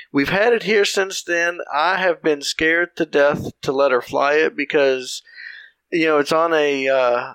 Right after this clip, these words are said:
a Spectrum, uh, transmitter, and there is no buddy box anything. So it, basically, I'm like, "All right, she's gonna take this thing and bust it up, and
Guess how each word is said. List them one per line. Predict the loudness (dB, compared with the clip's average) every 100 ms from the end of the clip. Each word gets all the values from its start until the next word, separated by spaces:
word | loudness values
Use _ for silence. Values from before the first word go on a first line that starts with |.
| -6
a | -2 0 0
Spectrum, | -2 -2 -2 -2 -4 -4 -12 -20 _ _ _
uh, | -4 0 0
transmitter, | 0 0 -2 0 0 0 0
and | -2 2
there | 2 4
is | 4 2 2
no | 2 2 0 -4 _ _ _ -2
buddy | 0 0
box | 2 0 0 -2
anything. | -2 -4 -4 -4 -6
So | -2 2 4 4
it, | 0 _ _ _
basically, | 0 0 0 -2 -2
I'm | 0
like, | 0 0
"All | 0
right, | 2 0
she's | -2 -6
gonna | -6 -6
take | -4 -4
this | -4 -4
thing | -4 -4
and | -8 -10 _
bust | -2 0 0
it | -2 2
up, | 2 0
and | -4 -4 -8